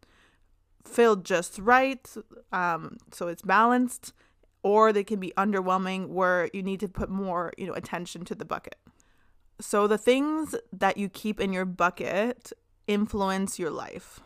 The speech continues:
So with those five buckets, uh, for each of them, think about on a scale to one to five, you know, one being the least, five being the best. Um,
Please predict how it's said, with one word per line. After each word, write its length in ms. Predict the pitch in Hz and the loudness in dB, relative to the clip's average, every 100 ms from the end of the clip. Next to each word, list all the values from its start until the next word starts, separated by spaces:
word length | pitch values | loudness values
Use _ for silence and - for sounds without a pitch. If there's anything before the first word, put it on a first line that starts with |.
| _ _ - | _ _ -16
So 440 | - 196 185 185 _ _ _ _ _ - | -2 0 2 -2 _ _ _ _ _ -2
with 320 | 190 233 240 | 6 6 4
those 340 | 208 202 196 - | 0 2 2 2
five 320 | 190 185 175 | 4 4 2
buckets, 760 | 165 - 190 190 - - - - _ _ _ | -2 -2 -2 -2 -4 -16 -16 -20 _ _ _
uh, 280 | - 101 - | -8 -6 -8
for 200 | - 202 | -8 -4
each 220 | 233 233 | -2 -2
of 80 | 226 | 0
them, 360 | 180 180 185 190 - | 2 2 0 -6 -8
think 240 | - 220 226 | -4 0 2
about 580 | 196 190 190 196 - _ _ _ _ _ _ _ _ | 4 6 6 4 -2 _ _ _ _ _ _ _ _
on 140 | 196 190 | 0 0
a 80 | 196 | -2
scale 400 | - 214 226 226 | -2 2 4 4
to 140 | - | 0
one 480 | 202 180 196 214 226 | -2 2 2 4 2
to 400 | - 220 202 196 - _ | 0 -2 -2 -4 -8 _
five, 680 | - - 185 - 85 214 - | -2 2 4 2 -4 -10 -12
you 60 | 214 | -10
know, 280 | 180 170 165 | -6 -6 -8
one 380 | - 185 185 190 | -10 -2 0 0
being 280 | 185 190 190 | -2 -4 -2
the 140 | 180 | -2
least, 420 | 180 185 185 - - | -4 -4 -6 -10 -16
five 260 | - 170 - | -8 -8 -6
being 260 | - - | -8 -8
the 60 | - | -8
best. 540 | 208 226 226 - - - _ - - - - - | 2 4 4 0 -14 -20 _ -20 -20 -20 -14 -2
Um, 540 | 185 175 165 160 - | 0 0 -2 -8 -14